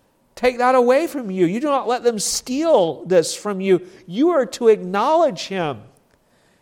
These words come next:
as your creator and your sustainer. You are to look to him for your daily provision. Actively depend on him.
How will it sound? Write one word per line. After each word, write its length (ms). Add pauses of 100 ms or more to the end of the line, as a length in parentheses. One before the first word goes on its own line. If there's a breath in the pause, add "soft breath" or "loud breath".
(120)
as 200
your 120
creator 720
and 160
your 140
sustainer. 720 (880)
You 140
are 60
to 120
look 400
to 100
him 260
for 120
your 120
daily 320
provision. 600 (840)
Actively 640
depend 420
on 220
him. 240